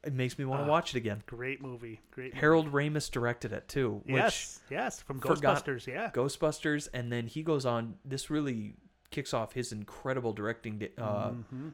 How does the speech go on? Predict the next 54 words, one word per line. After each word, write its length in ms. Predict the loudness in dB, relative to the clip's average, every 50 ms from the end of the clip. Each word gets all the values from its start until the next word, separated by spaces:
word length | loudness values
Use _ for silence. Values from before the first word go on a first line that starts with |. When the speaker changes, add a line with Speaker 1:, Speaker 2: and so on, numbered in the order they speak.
| -12 -10
Speaker 1:
run 440 | -2 2 2 4 4 2 0 -2 0
with, 400 | 2 2 2 2 0 -6 -16 -18 _ -16
I 80 | -8
think 180 | -4 -4 -2 0
he 80 | 0 0
also 200 | 0 -2 -4 -6
directed 400 | -4 -4 -4 -4 -6 -8 -10 -8
Stripes. 520 | -4 -2 -2 0 0 -2 -6 -8 -10 -8 -8
Speaker 2:
Yeah, 240 | -6 -4 -4 -4 -6 -10 -14 -16
I 60 | -14
think 160 | 0 4 6 6
Speaker 1:
He's 220 | 6 6 4 2
Speaker 2:
so 120 | -2 -4 -6
too. 40 | -8 -8 -6
Speaker 1:
just 260 | -4 -4 -4 -4 -4
remarkable 760 | -4 -4 -4 -4 -4 0 2 2 2 2 0 -2 -2 -4 -6 -8 -10 -10
as 120 | -8 -8 -8
a 60 | -8
talent. 340 | -6 -4 -2 -2 -2 -2 -2
Unfortunately, 540 | -4 2 4 4 4 4 2 2 2 2
we 40 | 2
lost 280 | 2 2 2 0 -2 -6
him 60 | -8
a 20 | -6
couple 220 | -6 -6 -6 -6
years 200 | -6 -8 -8 -8 -8
ago, 140 | -6 -6 -6
Speaker 2:
We 80 | -4
Speaker 1:
but 100 | -4 -4
Speaker 2:
did, 240 | -6 -6 -8 -10 -14 -18 _ _ -18
yeah. 140 | -16 -16 -16 -18 _ _ _ _ -4
All 100 | -2 0
right, 180 | 0 -2 -2 -4
number 240 | -6 -2 -2 -2 -2
five. 440 | 0 2 2 2 4 2 0 -2 -4
Now 140 | -4 -2 -2
we're 80 | -2
getting 220 | -2 -4 -4 -2 0
Speaker 1:
There 100 | 0 2
Speaker 2:
into 140 | 2 2 0
Speaker 1:
we 80 | 0 0
Speaker 2:
some 100 | 2 4
Speaker 1:
go. 40 | 4
Speaker 2:
really 180 | 4 4 4 2
good 140 | -2 -4 -6
ones. 240 | -8 -12 -12 -10
The 140 | -8 -8 -6
Natural. 540 | -6 -4 -4 -4 -4 -4 -6 -8 -10 -10 -10
Um, 60 | -10 -10
Speaker 1:
Yes. 640 | -8 -4 -2 -2 -2 -2 -2 -4 -4 -6 -6 -4 -2
Speaker 2:
baseball 420 | -2 0 -2 0 -2 -2 -2 -2
movie, 340 | -2 -2 -2 -4 -2 -4 -4
Robert 360 | -4 -4 -4 -4 -4 -4 -6
Redford. 580 | -6 -6 -8 -8 -8 -8 -6 -6 -6 -6 -8